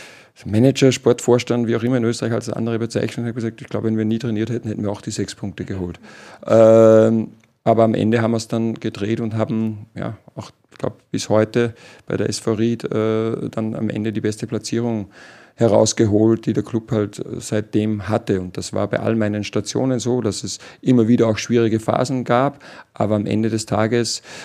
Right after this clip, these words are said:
äh, waren es immer die erfolgreichsten Zeiten, äh, in diesen letzten fünf, sechs, sieben, acht Jahren, äh, wo ich mit dabei bin. Und dieses Vertrauen habe ich nach wie vor in, in mich selber,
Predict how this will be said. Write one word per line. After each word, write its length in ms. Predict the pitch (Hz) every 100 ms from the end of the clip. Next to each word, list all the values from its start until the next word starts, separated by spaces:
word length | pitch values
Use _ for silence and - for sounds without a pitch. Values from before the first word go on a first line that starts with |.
| - -
äh, 40 |
waren 640 | 107 107 107 104 104 104
es 120 | 98 -
immer 220 | 113 113
die 100 | 107
erfolgreichsten 840 | 107 110 113 110 107 - 107 110 -
Zeiten, 680 | - 104 107 - 110 110 110 - -
äh, 300 | 107 107 107 -
in 100 | 110
diesen 480 | 113 113 117 110 101 -
letzten 560 | 104 107 - - 113 113
fünf, 300 | - 113 -
sechs, 280 | 113 107
sieben, 240 | - 113 107
acht 260 | - -
Jahren, 340 | 101 104 117 113 - - -
äh, 80 | -
wo 220 | 98 101
ich 100 | 104
mit 180 | 101 101
dabei 260 | 104 110 101
bin. 140 | 95
Und 140 | 90
dieses 580 | - 98 104 - - -
Vertrauen 520 | - 107 92 107 113
habe 160 | 107 107
ich 100 | 104
nach 180 | 107 104
wie 100 | 107
vor 280 | - 117 107
in, 180 | 104 - - - - - -
in 580 | - 110 104 104 95 90 _ _
mich 300 | - 123 117
selber, 500 | - 117 123 135 160